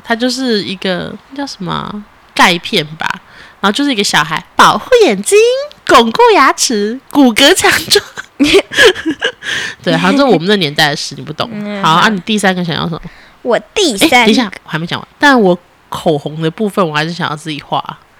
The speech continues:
Speaker 1: 这样就好像有一种，诶，结束了这样的感觉，才不会什么都是机器在控制我人生，
Speaker 2: 嗯。
Speaker 1: 我觉得。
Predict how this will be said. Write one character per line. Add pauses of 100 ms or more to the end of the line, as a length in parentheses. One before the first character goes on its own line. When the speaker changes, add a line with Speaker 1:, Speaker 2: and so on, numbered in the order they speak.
(360)
Speaker 1:
这
样
就
好
像
有
一
种， (460)
诶， (160)
结
束
了
这
样 (120)
的
感
觉， (380)
才
不
会
什
么
都
是
机
器
在
控
制
我
人
生， (360)
Speaker 2:
嗯。
Speaker 1:
我
觉
得。